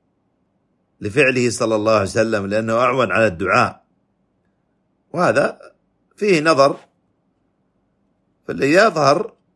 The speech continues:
أن الأفضل يختلف باختلاف أحوال الناس، فإن، فإن كان ممن إذا ركب رآه الناس لحاجتهم إليه،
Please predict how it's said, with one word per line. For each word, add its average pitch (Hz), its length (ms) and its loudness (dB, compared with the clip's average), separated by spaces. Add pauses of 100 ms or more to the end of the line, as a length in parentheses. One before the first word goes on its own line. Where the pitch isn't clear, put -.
(140)
أن 151 120 -2
الأفضل 151 520 0
يختلف 160 380 0
باختلاف 135 500 -2
أحوال 117 340 0
الناس، - 520 -8 (1000)
فإن، 123 540 -6 (880)
فإن 135 220 -2
كان 120 340 0
ممن 120 320 -2
إذا 101 260 0
ركب 120 320 0
رآه 113 380 2
الناس 101 340 -4
لحاجتهم 101 680 -2
إليه، 104 440 0